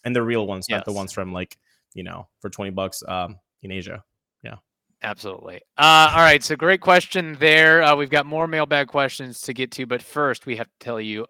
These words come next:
Speaker 2: about bet online dot net. Bet online dot net is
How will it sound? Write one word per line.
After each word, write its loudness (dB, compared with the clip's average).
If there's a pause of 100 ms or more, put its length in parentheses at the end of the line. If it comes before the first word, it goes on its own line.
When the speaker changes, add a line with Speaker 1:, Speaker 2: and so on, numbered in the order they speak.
Speaker 2:
about -2
bet -2
online -8
dot -10
net. -8
Bet -2
online -4
dot -6
net 0 (540)
is 2